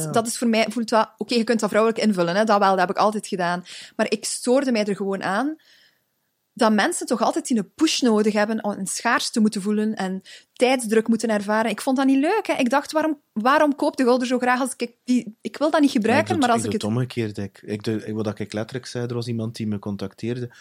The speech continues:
Speaker 1: "Ja, kan ik dan die salescursus kopen om dat te doen?" En ik zei, ik antwoord letterlijk, "Hey, X, ik zou dat gewoon niet kopen, dat past niet bij je, om die en die en die reden." En
Speaker 2: Ik
Speaker 1: ik
Speaker 2: zeg
Speaker 1: denk,
Speaker 2: dat nu
Speaker 1: en,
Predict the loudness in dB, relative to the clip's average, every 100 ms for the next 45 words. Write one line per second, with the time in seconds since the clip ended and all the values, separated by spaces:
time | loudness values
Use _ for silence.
0 | -20 -16 -6 -4 -4 -4 -2 -2 -2 -4
1 | -4 -6 -8 -6 -4 -2 -2 -4 -4 -8
2 | -6 -6 -6 -10 -20 -14 -10 -8 -8 -4
3 | -4 -4 -8 -6 -6 -4 -8 -8 -12 -4
4 | -4 -4 -8 -8 -12 -12 _ -14 -6 -4
5 | -2 -2 -2 -4 -4 -4 -4 -4 -6 -6
6 | -6 -2 -2 -2 -2 -2 -2 -4 -4 -4
7 | -4 -4 -4 -4 -4 -4 -8 -14 -20 -20
8 | _ -2 2 4 2 2 2